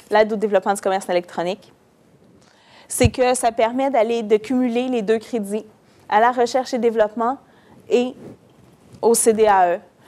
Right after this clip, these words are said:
Ça fait que vous pouvez vous retrouver avec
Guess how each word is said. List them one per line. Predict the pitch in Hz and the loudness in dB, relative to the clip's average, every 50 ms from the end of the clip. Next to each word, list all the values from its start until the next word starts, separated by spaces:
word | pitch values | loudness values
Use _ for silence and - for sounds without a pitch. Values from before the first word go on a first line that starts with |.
| - - _ | -20 -20 _
Ça | - - 214 202 | -2 -2 0 0
fait | - 233 233 | 2 0 0
que | - 247 | 2 0
vous | 226 226 220 214 | 0 0 -4 -8
pouvez | 202 - - 214 233 | -8 -6 -2 -2 0
vous | 247 240 254 | 0 0 -2
retrouver | 233 - - - 240 220 208 233 240 254 254 240 - | -4 -6 -4 -4 -4 0 2 2 0 0 0 0 0
avec | 196 196 202 208 226 220 226 220 220 - - - | 2 2 2 2 2 2 2 0 -4 -12 -20 -20